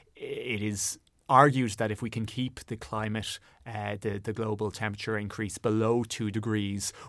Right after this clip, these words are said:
we can prevent what's described as runaway climate change, which is when you get an, uh, a series of very dramatic effects. But if Trump implements all the things he's talked about, we're getting very close to that two-degree raise,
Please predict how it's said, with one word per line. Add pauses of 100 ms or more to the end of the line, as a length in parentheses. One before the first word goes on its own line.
we
can
prevent
what's
described
as (220)
runaway
climate
change,
which
is
when (220)
you
get
an,
uh,
a
series
of
very
dramatic
effects. (260)
But
if
Trump (460)
implements
all
the
things
he's
talked
about,
we're
getting
very
close
to
that
two-degree
raise,